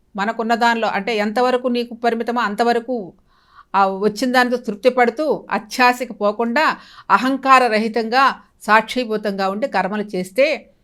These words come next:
అన్ని బంధాలు కలిగించలేవు అని చెప్తున్నారంట. సాక్షిభూతంగా ఉండి కర్మలు చేస్తే ఇక నీకు బంధాలు కలిగించలేవు, అవి ఏ బంధాలు కలిగించలేవు అని చెప్తున్నారు. ఆ సాక్షిగా ఉండి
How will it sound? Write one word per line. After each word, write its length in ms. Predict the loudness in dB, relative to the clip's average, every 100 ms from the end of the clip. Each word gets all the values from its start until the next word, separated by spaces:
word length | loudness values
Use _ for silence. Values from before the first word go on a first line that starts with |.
| -8
అన్ని 220 | -2 2 2
బంధాలు 600 | 2 0 0 -2 -6 -12 -20 _ -6
కలిగించలేవు 500 | -2 -2 -2 -4 -4
అని 120 | -4
చెప్తున్నారంట. 500 | -8 -12 -10 -10 -12
సాక్షిభూతంగా 760 | 0 0 2 -2 -2 -4 -4 -2
ఉండి 160 | -2 0
కర్మలు 280 | 0 -2 -4
చేస్తే 200 | -6 -4
ఇక 100 | -4
నీకు 160 | -2 2
బంధాలు 360 | 2 4 2
కలిగించలేవు, 540 | 2 -2 -2 -4 -4 -4
అవి 220 | -6 -12 -4
ఏ 120 | -2
బంధాలు 420 | 0 0 2 2
కలిగించలేవు 520 | 0 -2 -4 -6 -6 -6
అని 80 |
చెప్తున్నారు. 420 | -8 -12 -12 -14 -14 _ -20 _ _ 0
ఆ 120 | 2
సాక్షిగా 580 | 2 2 2 0 2 2
ఉండి 240 | 2 -2